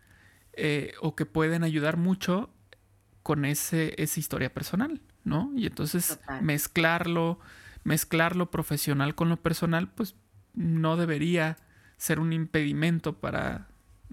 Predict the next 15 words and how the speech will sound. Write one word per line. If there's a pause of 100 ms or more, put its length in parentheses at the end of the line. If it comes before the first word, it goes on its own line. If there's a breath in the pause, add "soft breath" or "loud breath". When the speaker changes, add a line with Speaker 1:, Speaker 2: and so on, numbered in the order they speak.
Speaker 1:
eh,
convertirse
en
un
impedimento
para, (180)
para
avanzar,
¿no?
Al
contrario, (460 loud breath)
sumar (1120 loud breath)
para,
para
avanzar.